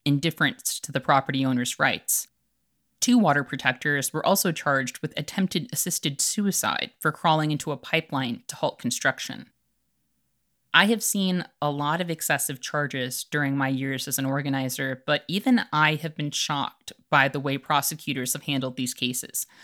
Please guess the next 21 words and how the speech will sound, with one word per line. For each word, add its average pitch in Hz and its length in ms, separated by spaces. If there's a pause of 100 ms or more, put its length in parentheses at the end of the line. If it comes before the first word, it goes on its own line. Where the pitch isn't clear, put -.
(180)
both 170 220
in 202 180
terms 170 560
of 147 260
the 139 120
extremity 156 680
of 139 140
the 131 80
charges 208 640 (500)
and 220 240
the 214 60
pursuit 160 520
of 139 220
so 208 320
many 151 220
defendants. - 800 (520)
With 156 240
over 175 280
a 165 80
thousand 214 520
arrests, 135 600